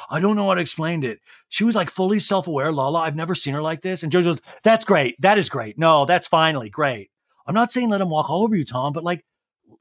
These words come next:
feel the, let him feel those feelings for a couple minutes." Like, and JoJo keeps,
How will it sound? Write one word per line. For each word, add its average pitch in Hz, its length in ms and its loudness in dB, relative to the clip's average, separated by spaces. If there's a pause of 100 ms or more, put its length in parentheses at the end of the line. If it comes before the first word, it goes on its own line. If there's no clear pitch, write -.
(100)
feel 220 140 -4
the, 240 140 2
let 214 180 -4
him 220 100 -4
feel 233 120 -2
those 226 180 -2
feelings 226 240 -2
for 175 100 -2
a 156 40 0
couple 147 200 -2
minutes." 127 320 -2
Like, 135 320 0 (1300)
and 147 180 -2
JoJo 180 340 0
keeps, - 260 -6